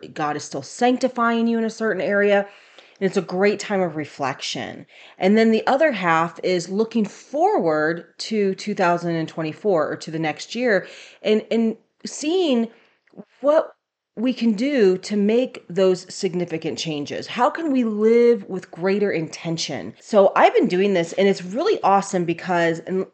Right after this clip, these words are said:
this is one of my favorite things about doing this every year. Sometimes I don't think maybe that I have really grown in a year, or maybe I haven't grown over time. Like, I just think,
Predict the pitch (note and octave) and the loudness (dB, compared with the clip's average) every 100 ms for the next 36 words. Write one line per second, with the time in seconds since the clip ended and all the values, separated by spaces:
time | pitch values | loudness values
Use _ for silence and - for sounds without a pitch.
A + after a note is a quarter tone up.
0 | _ _ F3+ B3+ D4+ A#3+ F#3+ E3 E3 D#3 | _ _ -4 -2 0 0 0 0 0 0
1 | D3+ C#3+ C#3 B2+ - D3+ E3 D#3 C#3+ C#3+ | -4 -6 -6 -6 -6 -2 0 0 -2 -4
2 | C3+ C#3 B2 - - - D4 F#4 - A#4 | -4 -4 -6 -8 -12 -2 2 4 2 -2
3 | E4+ - G3+ B3 C#4 C4 - _ - - | -2 0 2 4 4 0 -4 _ -12 -2
4 | F3 G#3+ - - E3 E3+ F3+ F#3+ G3 E3+ | 0 0 -2 -10 -4 0 2 0 0 -2
5 | - F3 E3 D3+ E3+ F3 C#3 C#3+ C3 - | 0 -2 -2 -4 -4 -4 -4 -12 -6 -4
6 | D3 E3 C4+ D#4+ _ _ B3 C4+ B3 C4 | -2 -2 -2 -6 _ _ -2 0 0 2
7 | C4+ D4 C#4 F3 F3+ F3+ F3+ E3+ F3 E3+ | 4 4 2 0 0 2 2 2 0 -6
8 | D3 D3 D#3 D#3+ G3 A#3 - G#3 F#3 - | -8 -8 -4 -2 0 0 0 0 -2 -4
9 | G3 G3+ F#3 F3+ E3+ E3+ F#3 | -2 0 0 -2 -4 -4 -6